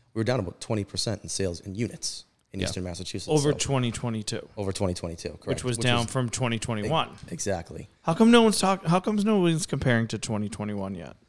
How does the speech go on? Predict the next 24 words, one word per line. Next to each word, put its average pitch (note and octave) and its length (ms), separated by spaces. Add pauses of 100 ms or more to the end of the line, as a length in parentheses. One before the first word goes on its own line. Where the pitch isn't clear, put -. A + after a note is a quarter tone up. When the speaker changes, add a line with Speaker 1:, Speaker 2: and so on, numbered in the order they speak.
(140)
Speaker 2:
Because B2 360
you, B2 200
I A#2+ 40
don't C3 120
think B2 100
you A2+ 80
should G#2+ 180
compare G2+ 240
it F#2+ 100
to - 60
twenty F#2+ 200
twenty-one. - 420 (240)
I A2+ 60
think A#2+ 80
you A2 60
should G#2+ 160
compare G2+ 200
it F2+ 80
to - 80
two G#2+ 140
thousand F#2+ 240
seventeen F#2 340
or F2 60
eighteen. - 280